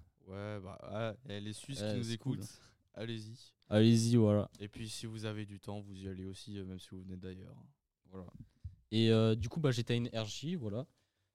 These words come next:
Speaker 2: Bah, c'était, c'était vachement cool. Enfin, il y avait une bonne atmosphère et tout ça.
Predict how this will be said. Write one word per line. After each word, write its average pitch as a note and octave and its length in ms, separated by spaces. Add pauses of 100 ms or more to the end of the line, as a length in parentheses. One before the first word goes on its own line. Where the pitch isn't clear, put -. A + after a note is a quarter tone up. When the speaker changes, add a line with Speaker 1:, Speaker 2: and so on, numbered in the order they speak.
Speaker 2:
Bah, G#2 280
c'était, G#2+ 320
c'était - 160
vachement G2+ 280
cool. D3+ 300
Enfin, F2 340 (260)
il - 40
y - 20
avait F#2 100
une F#2+ 120
bonne G#2+ 320
atmosphère A#2+ 480
et C3 40
tout - 120
ça. D#3 220